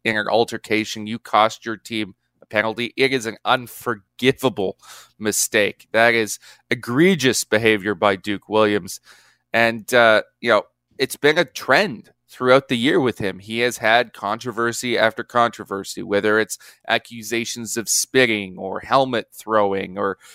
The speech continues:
you know, even something that far more innocuous, but the jumping into the crowd for the nachos and getting fined for it. Duke Williams has been the center of attention, and he's had more headlines for, you know, non-play related things than he does have catches.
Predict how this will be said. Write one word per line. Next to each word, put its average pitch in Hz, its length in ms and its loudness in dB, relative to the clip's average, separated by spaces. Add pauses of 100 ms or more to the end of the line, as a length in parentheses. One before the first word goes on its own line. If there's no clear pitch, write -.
(140)
you 123 100 4
know, 123 60 4
even 139 320 0
something 123 460 -2
that 110 180 0 (680)
far 143 220 0
more 113 240 -4
innocuous, 117 580 0
but 104 160 -10
the 113 80 -4
jumping 123 380 -2
into 110 200 -8
the 104 120 -6
crowd 104 420 2 (260)
for 117 220 -6
the 104 100 -4
nachos 107 600 0
and 104 100 -14
getting 101 240 -8
fined 135 340 0
for 107 220 -2
it. - 80 -6 (260)
Duke 156 220 2
Williams 165 300 4
has 123 120 -4
been 127 200 -2
the 110 80 -10
center 131 280 2
of 107 80 -2
attention, 131 540 -2 (300)
and 131 120 -10
he's 160 140 -8
had 165 240 4
more 139 300 2
headlines 143 760 0
for, 113 380 0 (200)
you 107 120 -4
know, 98 120 -4 (280)
non-play 135 880 2
related 120 420 0
things 123 320 -6
than 135 80 -4
he 143 80 -4
does 165 220 2
have 165 300 0
catches. - 560 -2